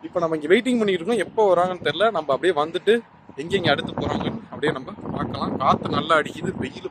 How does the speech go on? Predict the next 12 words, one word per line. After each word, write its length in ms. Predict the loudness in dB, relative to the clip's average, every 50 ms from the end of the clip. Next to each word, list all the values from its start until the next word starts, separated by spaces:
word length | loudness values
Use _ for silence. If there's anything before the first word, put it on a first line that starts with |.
| -4 -2
பட்டையை 400 | -2 -2 -2 0 0 2 4 4
கிளப்பிக்கிட்டு 360 | 4 2 2 0 -4 -4 -6
இருக்கு, 100 | -8 -10
நம்மளால 300 | -10 -6 -2 0 0 0 0
வெளியே 300 | -2 -6 0 4 4 4
வர 180 | 4 4 0 0
முடியாதுங்க. 420 | 2 2 2 2 2 -2 -8 -12 -14 -14 -14 -14 -14 -10 -4 -2
இந்த 60 | 0 2 4
வெயில்னால 440 | 4 4 6 6 6 6 6 6 4
தான் 160 | 4 4 2
கண்ணு 420 | 4 4 4 4 4 2 2 0 -2 -8 -2
இந்த 120 | 2 4